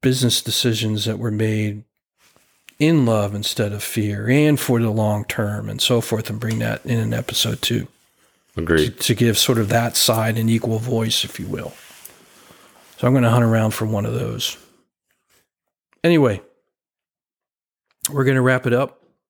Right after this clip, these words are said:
Speaker 1: Like you said, I hope it, this episode brought some value and some information or things you didn't know, you know, in this situation and how, um, the topics that we talk about come to bear. Even,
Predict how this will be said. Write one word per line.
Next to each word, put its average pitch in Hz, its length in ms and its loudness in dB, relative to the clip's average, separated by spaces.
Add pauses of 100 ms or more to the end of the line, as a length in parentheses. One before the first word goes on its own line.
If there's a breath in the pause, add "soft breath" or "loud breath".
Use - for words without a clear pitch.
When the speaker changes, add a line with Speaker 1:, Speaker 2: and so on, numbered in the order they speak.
(260)
Speaker 1:
Like 123 180 0
you 117 60 -2
said, 123 240 2
I 117 40 2
hope 120 200 0
it, - 160 -6
this - 160 -6
episode 120 340 0
brought 113 200 0
some 110 160 -2
value 107 360 0
and 110 140 -4
some 104 320 -8 (800 soft breath)
information 123 580 2
or 110 60 0
things 123 320 0
you 110 60 -2
didn't 120 240 2
know, 131 460 2 (2000 soft breath)
you 127 140 0
know, 113 200 2
in 110 100 2
this 120 160 0
situation 127 720 2
and 107 180 0
how, 113 480 0
um, 107 100 -4
the 107 80 -6
topics 117 420 -2
that 117 80 0
we 113 100 -4
talk 113 280 -4
about 110 360 -4
come 117 180 0
to 107 80 0
bear. 110 440 0
Even, 110 420 -2